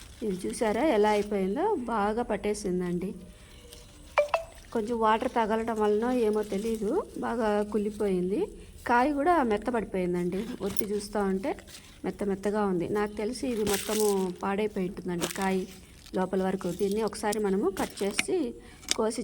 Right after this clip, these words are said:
చూద్దాము. నాకు తెలిసి ఇది యూజ్ అవ్వదు ఈ కాయ, కానీ చెట్టుకున్నా కూడా చెట్టుకి ఎరువు లాగేస్తుంది కదా, ఊరికే వేస్ట్ ఎందుకు అనేసి పిందిగా ఉన్నప్పుడే కోసేస్తున్నానండి.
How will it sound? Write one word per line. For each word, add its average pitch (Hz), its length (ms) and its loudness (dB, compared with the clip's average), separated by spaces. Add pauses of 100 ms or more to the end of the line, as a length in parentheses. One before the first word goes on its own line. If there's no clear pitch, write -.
చూద్దాము. 175 440 2 (760)
నాకు 196 340 2
తెలిసి 208 240 0 (100)
ఇది 240 160 0 (280)
యూజ్ 240 280 0
అవ్వదు 196 300 0 (160)
ఈ - 20 0 (120)
కాయ, 208 360 2 (260)
కానీ 247 240 2 (600)
చెట్టుకున్నా 233 560 0
కూడా 240 160 4 (540)
చెట్టుకి 233 1600 4 (360)
ఎరువు 233 240 4 (160)
లాగేస్తుంది 202 640 2
కదా, 190 120 0 (100)
ఊరికే 202 320 0
వేస్ట్ 196 340 -2
ఎందుకు 180 280 -2 (120)
అనేసి 202 320 0 (500)
పిందిగా 226 340 4
ఉన్నప్పుడే 196 360 0
కోసేస్తున్నానండి. 185 840 0